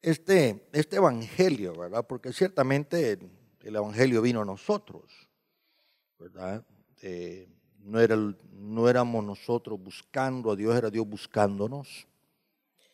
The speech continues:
¿verdad? Quería hablarnos, traernos al conocimiento de su voluntad, al conocimiento de su evangelio, ¿verdad?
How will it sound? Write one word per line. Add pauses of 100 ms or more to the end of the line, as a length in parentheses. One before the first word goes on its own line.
(400)
¿verdad? (800)
Quería
hablarnos,
traernos (1400)
al
conocimiento
de
su
voluntad,
al
conocimiento
de
su
evangelio,
¿verdad?